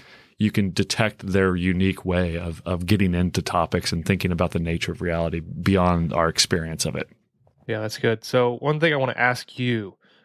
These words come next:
Speaker 2: there's been at least, I feel like over the last couple of years, a l-, almost a resurgence in wanting to study Platonic thought, Aristotelian
Speaker 1: Mm.
Speaker 2: thought, and
Speaker 1: Oh,
Speaker 2: how
Speaker 1: yeah.
Speaker 2: it fits with Christianity.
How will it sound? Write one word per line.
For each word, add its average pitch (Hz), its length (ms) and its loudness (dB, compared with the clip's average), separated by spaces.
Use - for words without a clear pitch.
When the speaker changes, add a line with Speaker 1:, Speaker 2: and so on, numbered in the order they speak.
Speaker 2:
there's 131 280 0
been 160 480 0
at 131 200 -4
least, 156 360 0
I 160 80 -4
feel 247 160 2
like 190 140 0
over 151 100 2
the 127 40 2
last 117 260 2
couple 131 220 -2
of 104 100 -8
years, 110 500 -2
a 117 520 0
l-, 127 300 -6
almost 156 340 0
a 127 40 -6
resurgence 120 680 0
in 117 380 -2
wanting 120 380 2
to 113 80 0
study 113 640 0
Platonic 107 460 -6
thought, 107 520 0
Aristotelian 120 800 -2
Speaker 1:
Mm. - 20 2
Speaker 2:
thought, 113 280 0
and 95 80 -4
Speaker 1:
Oh, 107 80 4
Speaker 2:
how 139 160 4
Speaker 1:
yeah. 139 120 0
Speaker 2:
it - 100 -18
fits - 500 -2
with 131 280 -2
Christianity. 113 760 -8